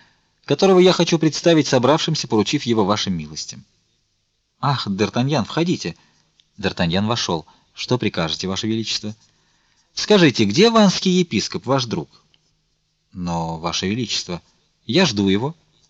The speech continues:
а он всё не показывается. Велите его разыскать". Д'Артаньян был поражён. Впрочем, изумление его продолжалось недолго. Сообразив, что Арамис по поручению короля тайно покинул Во,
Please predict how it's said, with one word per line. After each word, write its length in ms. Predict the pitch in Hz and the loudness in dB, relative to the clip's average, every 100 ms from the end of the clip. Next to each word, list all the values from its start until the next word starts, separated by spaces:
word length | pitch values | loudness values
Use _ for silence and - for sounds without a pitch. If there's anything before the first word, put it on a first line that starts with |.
| _ - | _ -2
а 160 | 101 | 2
он 140 | 113 175 | 4 2
всё 220 | - 151 | 2 0
не 100 | 165 | 0
показывается. 760 | 196 180 92 82 82 80 - 85 _ _ _ | 0 0 -2 -2 -6 -8 -12 -14 _ _ _
Велите 500 | 95 110 120 180 165 | -2 2 4 4 4
его 160 | 120 113 | 4 4
разыскать". 580 | 123 107 - 82 78 - _ _ _ _ _ 113 117 _ _ _ _ _ _ _ _ _ _ | 2 0 -2 -6 -6 -16 _ _ _ _ _ _ _ _ _ _ _ _ _ _ _ _ _
Д'Артаньян 520 | 127 127 - 135 139 131 | -6 -4 -2 0 0 0
был 140 | 131 | 0
поражён. 520 | 123 120 120 165 139 - _ _ _ _ _ _ | 0 0 2 0 -2 -8 _ _ _ _ _ _
Впрочем, 420 | - 180 185 185 | 0 2 2 2
изумление 440 | 160 175 175 165 151 | 2 4 4 4 2
его 220 | 143 143 | 2 2
продолжалось 560 | 135 127 120 127 120 | 2 2 2 2 0
недолго. 540 | 143 143 104 80 73 - _ _ _ _ _ _ | -4 -4 -2 -4 -10 -20 _ _ _ _ _ _
Сообразив, 520 | 98 117 110 117 123 | -2 2 4 4 2
что 200 | - 120 | 2 4
Арамис 340 | 110 113 120 110 | 6 6 2 0
по 80 | 92 | -2
поручению 540 | 104 98 113 107 101 | 0 2 2 2 2
короля 360 | 98 95 104 101 | 2 2 2 0
тайно 360 | 98 92 87 | 0 0 0
покинул 440 | 90 85 92 87 82 | -4 -6 -4 -4 -2
Во, 260 | 98 151 | -2 -2